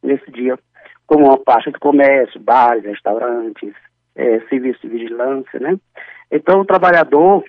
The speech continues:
desses setores que funcionam no, no domingo deve comunicar ao patrão sobre o seu deslocamento pra votar, se for o caso, votar fora, pra votar fora. Os que votarem na mesma localidade, a empresa deve elaborar uma escala de trabalho,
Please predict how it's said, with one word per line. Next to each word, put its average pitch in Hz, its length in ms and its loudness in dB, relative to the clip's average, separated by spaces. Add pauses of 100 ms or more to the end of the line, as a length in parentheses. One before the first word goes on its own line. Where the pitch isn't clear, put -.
(140)
desses 135 420 -2
setores 120 400 -4
que 127 140 -10
funcionam 120 760 -4
no, 127 120 -4
no 117 80 -4
domingo 131 540 0 (480)
deve 139 220 2
comunicar 135 460 0
ao 120 80 2
patrão 135 580 0
sobre 131 220 -6
o 127 80 -6
seu 139 100 -4
deslocamento 135 800 -4
pra 117 100 -2
votar, 120 600 -2 (340)
se 131 120 -6
for 127 120 -2
o 120 60 -2
caso, 120 240 -4
votar 117 280 -4
fora, 123 240 -2
pra 110 140 -8
votar 113 280 -8 (100)
fora. 131 420 0 (580)
Os 139 200 -2
que 147 120 -2
votarem 139 460 2
na 135 140 2
mesma 135 240 0
localidade, 127 800 0 (420)
a 135 140 2
empresa 135 420 2
deve 135 880 2
elaborar 127 480 0
uma 120 140 -2
escala 123 340 0
de 117 80 -8
trabalho, 123 720 0